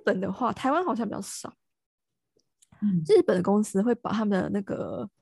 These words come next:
Speaker 1: 征才网页啊，放很多人的那个
Speaker 2: 啊，
Speaker 1: 感想跟经历。
Speaker 2: 简
Speaker 1: 对，
Speaker 2: 先輩の
Speaker 1: 先輩
Speaker 2: 什么什么的。
Speaker 1: 就是进入这个，他们前辈进入这个，就他们进入这个职场公司之后，他们的感想是什么？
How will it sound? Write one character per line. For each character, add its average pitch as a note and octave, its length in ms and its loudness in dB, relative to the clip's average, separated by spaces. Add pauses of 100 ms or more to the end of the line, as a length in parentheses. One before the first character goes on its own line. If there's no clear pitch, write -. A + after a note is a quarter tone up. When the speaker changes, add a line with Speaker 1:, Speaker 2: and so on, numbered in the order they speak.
Speaker 1:
征 A#3+ 200 2
才 - 180 -2
网 - 200 -2
页 F#3+ 200 0
啊， - 220 -8
放 A#3 180 -2
很 - 180 -6
多 F#3+ 300 2
人 - 240 -2
的 F2 320 -10
那 - 120 -8
个 F2+ 300 -10 (720)
Speaker 2:
啊， A3+ 420 -2 (180)
Speaker 1:
感 G#3+ 220 0
想 G3+ 180 2
跟 F#3+ 160 4
经 G3 220 4
历。 F#3+ 140 2
Speaker 2:
简 F#3+ 120 -6 (420)
Speaker 1:
对， F#3 100 0
Speaker 2:
先 G3+ 180 6
輩 E3+ 200 2
の E3+ 160 0
Speaker 1:
先 B3 180 2
輩 - 20 0
Speaker 2:
什 - 20 -4
么 A#3+ 180 6
什 - 20 4
么 A#3+ 60 4
的。 - 20 2
Speaker 1:
就 B3 140 0
是 B3 120 2
进 C4+ 120 -2
入 B3+ 120 2
这 B3+ 80 -6
个， A3 220 0 (180)
他 C#4 80 -8
们 C4 120 -4
前 A3+ 180 -2
辈 A#3+ 100 4
进 B3+ 120 0
入 A#3+ 120 2
这 A3+ 120 0
个， G#3 240 0
就 - 120 -4
他 D#4 100 0
们 B3 120 -4
进 B3+ 140 -6
入 B3 140 -2
这 A#3 120 0
个 G3+ 420 0 (140)
职 - 120 -8
场 G3 220 0
公 G#3 200 -2
司 G#3 140 -2
之 G#3 140 0
后， G#3+ 100 2
他 G#3+ 60 0
们 F#3+ 60 -2
的 F3+ 60 0
感 D#3+ 180 -6
想 E3+ 140 -8
是 F#3+ 80 -10
什 F3+ 140 -10
么？ - 120 -18